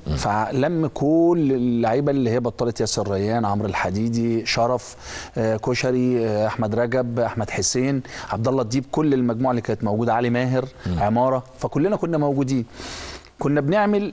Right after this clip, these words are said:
Speaker 2: آه، شغل، وبيقولوا زي ما بيقولوا ملعب واحد، ملعب تمانية، ونعمل دوره في نهايه المده،
Speaker 1: مم.
Speaker 2: نشوف كل واحد شغله وصل لغايه فين.
Speaker 1: مم. وطلعتوا بقى لعيبه ال-، المجموعه دي؟
Speaker 2: بص، انا كنت جايب محمود حمدي من اكاديميه النادي الاهلي ساعه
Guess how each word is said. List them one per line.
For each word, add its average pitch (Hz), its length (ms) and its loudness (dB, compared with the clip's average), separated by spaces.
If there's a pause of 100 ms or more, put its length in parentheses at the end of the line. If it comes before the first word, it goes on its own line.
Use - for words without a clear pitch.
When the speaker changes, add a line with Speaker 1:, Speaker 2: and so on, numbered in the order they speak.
(120)
Speaker 2:
آه، 120 280 0
شغل، 170 380 0
وبيقولوا 135 420 2
زي 131 100 2
ما 135 140 2
بيقولوا 131 220 2
ملعب 120 260 0
واحد، 123 280 0
ملعب 120 280 0
تمانية، 139 380 2
ونعمل 135 540 0
دوره 143 260 2
في - 120 -2
نهايه 127 280 2
المده، 156 500 0
Speaker 1:
مم. 151 60 -6 (260)
Speaker 2:
نشوف 110 260 -2
كل 175 220 0
واحد 160 220 0
شغله 156 320 0
وصل 135 240 0
لغايه 120 160 2
فين. 90 240 -4 (120)
Speaker 1:
مم. 87 60 -2 (100)
وطلعتوا 113 440 0
بقى 127 120 2
لعيبه 120 420 2
ال-، 92 180 -2
المجموعه 95 540 0
دي؟ 110 120 0
Speaker 2:
بص، - 400 0 (180)
انا 156 260 2
كنت - 360 -4
جايب 147 400 2
محمود 143 360 -2
حمدي 160 360 0
من 139 120 0
اكاديميه 139 420 0
النادي 160 200 0
الاهلي 170 400 2
ساعه 160 360 2